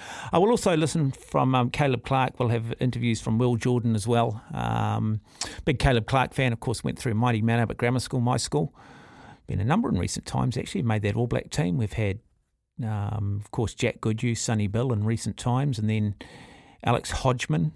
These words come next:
um, Nepo Laulala. Been a bit of times at Wesley College as well. That's just the recent ones.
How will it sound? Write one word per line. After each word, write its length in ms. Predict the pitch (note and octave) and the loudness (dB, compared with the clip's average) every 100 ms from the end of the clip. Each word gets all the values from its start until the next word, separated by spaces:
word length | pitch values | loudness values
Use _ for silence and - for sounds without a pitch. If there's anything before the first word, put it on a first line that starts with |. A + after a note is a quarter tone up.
| - - | -8 -12
um, 1500 | C#3 A2+ A2+ A2+ A2 A2 A2 A2+ A2 A2 A2+ A2 A2 A2 A2+ A2 - | -6 -2 -2 0 -2 -2 0 0 0 0 0 0 -2 -2 -4 -4 -2
Nepo 320 | C3+ B2 A2+ | 0 2 2
Laulala. 560 | A2+ A2+ B2 C#3 E3 - _ _ - - - - _ - - | 2 2 2 2 -2 -6 _ _ -20 -20 -20 -20 _ -10 -4
Been 120 | G#2+ | -2
a 40 | |
bit 100 | G#2+ | 0
of 80 | G2+ | -2
times 320 | - A#2+ A2+ | -2 -2 -2
at 60 | - | -2
Wesley 300 | B2 A2+ A2+ | -4 -2 -6
College 400 | - C3 B2+ A#2+ | -2 -2 -2 -4
as 100 | - | -4
well. 300 | C#3 E3 D#3+ _ _ _ - | -2 -2 -6 _ _ _ -8
That's 240 | C3+ - | -8 -6
just 180 | - - | -8 -6
the 100 | A2 | -2
recent 440 | B2 C#3 - - | -2 -2 -4 -6
ones. 460 | - D3+ E3 - | -4 -4 -4 -8